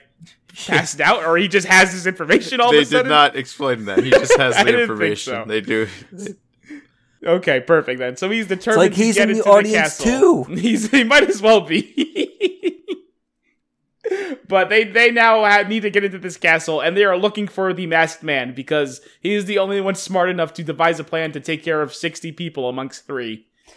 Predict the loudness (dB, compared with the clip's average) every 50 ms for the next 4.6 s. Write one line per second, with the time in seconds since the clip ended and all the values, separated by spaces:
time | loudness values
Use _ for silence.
0 | _ _ -2 2 2 2 2 0 -4 -12 -16 _ -20 _ _ _ _ _ _ _
1 | _ _ _ _ _ _ _ _ _ _ _ -8 -6 -2 -2 -2 -2 0 0 0
2 | 0 0 0 0 -2 0 0 -2 -4 -4 -6 -6 -6 -4 -4 -4 -6 -8 -10 -14
3 | -12 -12 -12 -12 -6 -4 -4 -4 -4 -6 -14 -18 -16 -16 -16 -10 -10 -8 -4 0
4 | 4 4 6 4 4 2 2 4 4 4 2